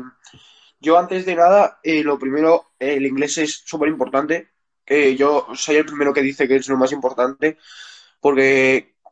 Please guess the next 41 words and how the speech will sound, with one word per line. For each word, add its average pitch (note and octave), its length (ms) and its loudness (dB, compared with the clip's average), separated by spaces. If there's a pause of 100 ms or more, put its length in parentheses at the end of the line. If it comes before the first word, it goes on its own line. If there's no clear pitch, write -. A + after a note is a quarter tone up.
creas D#3+ 240 0
que E3+ 100 -2
no, E3+ 360 -4 (100)
te, D3+ 180 -4 (240)
tú F#3 120 -4
te F#3+ 80 0
vas F#3+ 160 0
a - 20 4
un F3+ 120 -2
país, F#3+ 600 0
eh, C#3 380 2
en C#3+ 100 0
el C3+ 100 -4
que C3 120 -4
no C#3 60 0
hablan D#3+ 180 2
español D#3 520 -4
y D3+ 120 -12
que D#3 120 -2
hablas C3 300 2
inglés, C3+ 320 -4
porque, A#2+ 420 -6 (220)
porque C3+ 200 -4
si, C3+ 440 -4 (720)
eh, C#3 600 2
tú D3+ 80 -6
no, D#3+ 180 -4 (360)
tú D3+ 100 -8
no D#3+ 120 -6
te D#3+ 80 -2
vas D#3 260 2
a, D3 380 2 (520)
que C#3+ 160 -4
a B2 80 0
ver, D#3 240 -6 (240)
que C#3 520 -2
quien C3+ 180 -10
quiera D3+ 540 2
sacarse D#3 380 -12
más D3 180 -10
idiomas, D#3 360 -6